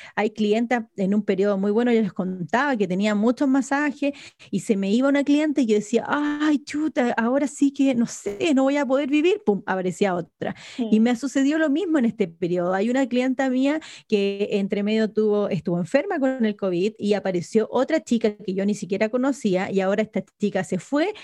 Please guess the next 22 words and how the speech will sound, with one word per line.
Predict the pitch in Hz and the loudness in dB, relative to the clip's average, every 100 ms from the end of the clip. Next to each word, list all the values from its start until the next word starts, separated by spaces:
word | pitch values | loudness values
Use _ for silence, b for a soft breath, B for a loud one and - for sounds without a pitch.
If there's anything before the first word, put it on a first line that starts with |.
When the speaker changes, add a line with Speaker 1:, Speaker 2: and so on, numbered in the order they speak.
| B - | B -6
Speaker 1:
apareció | 226 196 180 - 233 254 | -2 -2 -2 2 0 2
la | 220 | 0
recuperada | 202 185 196 196 185 214 | 0 -2 -2 -2 0 0
de | 214 214 | -2 0
covid | 339 415 466 440 | 2 6 6 4
y | 220 | 2
ahora | 226 247 | 2 0
me | 233 | 2
abrieron | 226 220 226 233 | 2 2 0 0
Speaker 2:
<laughs> | |
Speaker 1:
camino | 226 208 208 226 226 | 0 -2 0 2 4
en | 226 | 4
Viña. | 226 196 175 - B B 233 | 4 4 0 -6 B B 0
Entonces, | 226 254 277 | 0 2 0
ven | 247 277 | 2 2
qué | 359 | 2
fiel | - - 359 370 415 | 2 2 4 4 2
es | 403 | 2
el | 403 | 0
Señor, | - 320 320 494 554 | 2 0 2 0 2
pero | 240 220 - | 0 0 0
uno | 320 | 0